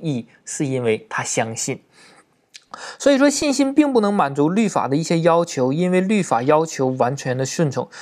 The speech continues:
所以说只有神圣的恩典才能使公-，呃，使公义的上帝看一个悔改的罪人为义。当我们去看亚-，亚伯兰这个一生的时候，我们发现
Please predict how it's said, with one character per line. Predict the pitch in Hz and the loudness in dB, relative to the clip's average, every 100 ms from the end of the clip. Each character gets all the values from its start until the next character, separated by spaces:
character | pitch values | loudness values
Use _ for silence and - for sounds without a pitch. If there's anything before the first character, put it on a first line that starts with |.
| - | -6
所 | - | 0
以 | 233 | 2
说 | 247 | 2
只 | 247 208 | 2 4
有 | 240 | 4
神 | 233 135 143 | 2 0 0
圣 | 202 | 2
的 | 185 | 0
恩 | - 196 202 | 0 2 4
典 | 147 | 2
才 | 123 - 131 | 0 -4 -2
能 | 139 | 0
使 | 165 - | -2 -2
公-， | 127 _ - 196 202 202 - - - | -4 _ 0 2 0 -4 -10 -20 -2
呃， | 160 156 151 | 2 4 4
使 | 151 143 | 2 2
公 | 135 208 220 | 2 2 0
义 | 247 | 2
的 | 175 143 | 2 2
上 | 190 151 | 2 0
帝 | 143 139 | 0 -2
看 | - 196 165 151 - - | -2 -2 -2 -4 -8 -2
一 | |
个 | 143 120 | 0 0
悔 | - 135 | 2 2
改 | 170 131 | 2 0
的 | 131 | 0
罪 | 123 - 196 | 0 2 2
人 | 131 117 | 2 0
为 | 113 110 | -2 -4
义。 | 123 127 - _ _ - | -4 -6 -10 _ _ -4
当 | 302 359 | -4 -2
我 | 302 117 | -2 -2
们 | 110 120 | -4 -8
去 | - | -8
看 | 180 - 262 165 - _ | -8 -2 -2 -2 -6 _
亚-， | - 208 196 | -4 -4 -2
亚 | 196 220 | -2 0
伯 | 190 | 2
兰 | 151 165 | 0 0
这 | 196 | -2
个 | 185 | -2
一 | 170 202 | -2 -4
生 | - 175 175 | -2 -2 0
的 | 170 | 0
时 | 131 | 0
候， | 131 | 0
我 | 139 | -2
们 | 113 | -6
发 | 123 185 | -2 -2
现 | 190 214 | 0 -4